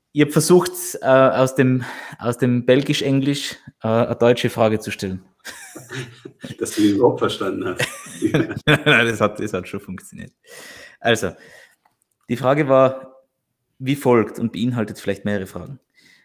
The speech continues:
Speaker 1: Was sind deine zukünftigen Träume oder Ziele, beziehungsweise wie versuchst du, das Denken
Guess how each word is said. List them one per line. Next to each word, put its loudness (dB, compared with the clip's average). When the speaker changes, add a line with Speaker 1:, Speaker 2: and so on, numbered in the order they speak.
Speaker 1:
Was -2
sind 0
deine 2
zukünftigen -2
Träume 0
oder -4
Ziele, -2
beziehungsweise 0
wie 0
versuchst 0
du, -2
das 0
Denken 0